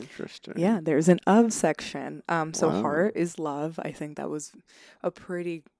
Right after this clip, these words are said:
Speaker 2: obvious choice for me.
Speaker 1: Classic metaphor.
Speaker 2: <laughs> Yeah. Um, so I
Speaker 1: Very, very
Speaker 2: have
Speaker 1: poetic.
Speaker 2: Yeah. Thank you. <laughs> But each po-, a,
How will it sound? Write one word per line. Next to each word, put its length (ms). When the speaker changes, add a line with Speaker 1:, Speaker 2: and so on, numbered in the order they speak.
Speaker 2:
obvious 440
choice 320
for 200
me. 200
Speaker 1:
Classic 360
metaphor. 460
Speaker 2:
<laughs> 60
Yeah. 280
Um, 640
so 400
I 100
Speaker 1:
Very, 120
very 200
Speaker 2:
have 120
Speaker 1:
poetic. 460
Speaker 2:
Yeah. 160
Thank 280
you. 180
<laughs> 720
But 160
each 220
po-, 260
a, 120